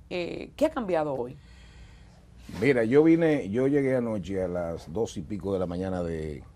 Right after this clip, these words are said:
Speaker 2: de, de la provincia de Santiago Rodríguez. Me quedé en Monción ahí un rato, un pueblo que es ejemplo para la República Dominicana.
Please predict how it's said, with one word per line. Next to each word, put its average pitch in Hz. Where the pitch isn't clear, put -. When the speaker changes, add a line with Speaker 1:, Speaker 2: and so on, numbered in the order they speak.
Speaker 2:
de, 80
de 76
la 80
provincia 95
de 85
Santiago 82
Rodríguez. 71
Me 80
quedé 92
en 104
Monción 101
ahí 92
un 85
rato, 82
un 90
pueblo 95
que -
es -
ejemplo 87
para 76
la 78
República 80
Dominicana. 67